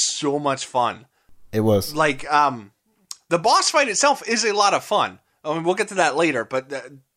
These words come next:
Speaker 1: having that as kind of the capper, ah, on the end of it made this game at least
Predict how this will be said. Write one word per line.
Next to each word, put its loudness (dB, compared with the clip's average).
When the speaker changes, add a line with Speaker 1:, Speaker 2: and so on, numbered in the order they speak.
Speaker 1:
having -2
that 0
as -2
kind -4
of -4
the -2
capper, -2
ah, 0
on 0
the 0
end 0
of -2
it -2
made -4
this -2
game -4
at 0
least -4